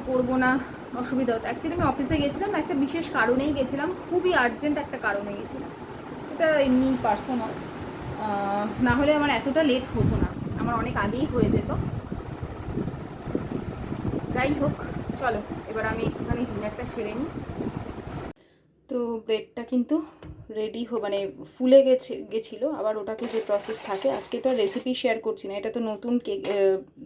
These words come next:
টিন কিনে আনলাম আজকে, তো এটাই। আর আজকে না আমার কাছে ওই লিকুইড দুধটা নেই, তো সেই জন্য আমি এখানে ডিমের যে কুসুম ওইটাই দেবো, দিয়ে এই ডিমটা আবার ফ্রিজে রেখে দেবো,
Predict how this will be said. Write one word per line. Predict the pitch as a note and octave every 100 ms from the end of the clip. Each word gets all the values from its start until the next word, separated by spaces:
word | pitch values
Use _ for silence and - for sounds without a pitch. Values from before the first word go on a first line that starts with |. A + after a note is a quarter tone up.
| -
টিন | A3 G#3+
কিনে | A3 G3
আনলাম | G3+ G3+ F#3+ F#3+
আজকে, | F#3+ - - - _ _ - - - - - _ _ _
তো | G#3+ G#3 G#3 G3 -
এটাই। | - - - G#3+ A#3+ - - - -
আর | G3+ G3+
আজকে | - A3 -
না | C4+ C#4+
আমার | A#3+ A3+
কাছে | A#3 A3+ C4
ওই | B3+ B3 - - - G#3
লিকুইড | G#3+ A#3+ C#4 C4+
দুধটা | A#3+ A#3 - C4+
নেই, | A3+ F#3+ F3+ _ - _ _
তো | G#3+
সেই | - G#3 G#3
জন্য | A#3+ B3+
আমি | A#3+
এখানে | G#3 A3+ B3 -
ডিমের | A#3 A#3+ C#4 - _ - - _ _ _
যে | G#3 G#3+ G#3 G3+ G3+ - _ _ _
কুসুম | B3 A#3+ - B3+ C#4 - _ _ _ _ _
ওইটাই | - G3+ A#3 B3
দেবো, | A3+ G3 G3 D4 C#4
দিয়ে | G3 A3
এই | G#3+
ডিমটা | G3 G#3 G#3+ A3+ A#3
আবার | A#3
ফ্রিজে | - A3+ A3 A3+
রেখে | G#3+ - G3
দেবো, | F3 F3+